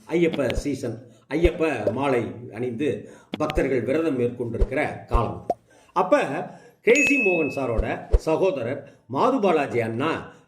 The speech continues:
அவர்கிட்ட பேசிட்டு இருக்கும்போது ஐயப்ப சுவாமி பத்தி பேச்சு வந்தது. அவ்வளவு நேரம் கலகலன்னு பேசிட்டு இருந்தவர்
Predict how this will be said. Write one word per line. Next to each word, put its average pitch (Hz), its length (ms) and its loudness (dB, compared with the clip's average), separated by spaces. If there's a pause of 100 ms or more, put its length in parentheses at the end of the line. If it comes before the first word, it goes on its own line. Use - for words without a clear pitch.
அவர்கிட்ட 143 300 -2
பேசிட்டு 170 320 0
இருக்கும்போது 117 760 -4
ஐயப்ப 247 360 2
சுவாமி 143 320 -4
பத்தி 117 280 -4
பேச்சு 127 300 -4
வந்தது. 95 540 -12 (400)
அவ்வளவு 226 380 6
நேரம் 226 300 2
கலகலன்னு 190 460 2
பேசிட்டு 170 200 2
இருந்தவர் 110 600 -6